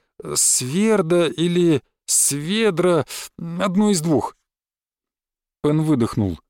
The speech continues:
«Скорее всего, ловец Освил знает об этом больше меня.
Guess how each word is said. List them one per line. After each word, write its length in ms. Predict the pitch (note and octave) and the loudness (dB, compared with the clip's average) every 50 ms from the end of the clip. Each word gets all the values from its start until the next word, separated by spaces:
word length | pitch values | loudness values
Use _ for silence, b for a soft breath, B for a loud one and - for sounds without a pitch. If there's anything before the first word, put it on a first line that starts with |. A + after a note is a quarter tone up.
| _ _ _ _ _ _ _ _ _ _ _ _ _ _ - | _ _ _ _ _ _ _ _ _ _ _ _ _ _ -6
«Скорее 440 | - - - F3 F3 G#3+ A3+ A3+ G3 | -6 -2 0 0 0 2 2 0 0
всего, 300 | - - G3 F#3 G3+ G3 | 0 0 0 0 2 2
ловец 380 | F3 E3+ F3+ G3 F3+ - - | 2 2 2 0 0 0 0
Освил 360 | G3 F#3+ - - F3 F3 D#3+ | 0 0 0 2 2 2 2
знает 360 | C3+ G#2+ B2+ E3+ F3+ E3 - E3+ | 2 2 0 0 0 0 -2 -2
об 100 | D#3+ E3+ | -2 0
этом 220 | E3 F3+ F3+ F#3 | 0 0 0 2
больше 300 | F3+ F#3+ C3+ - - A#2 | 2 0 0 0 0 2
меня. 280 | A#2 A2+ G#2 F#2 D#2+ | 2 2 2 0 -2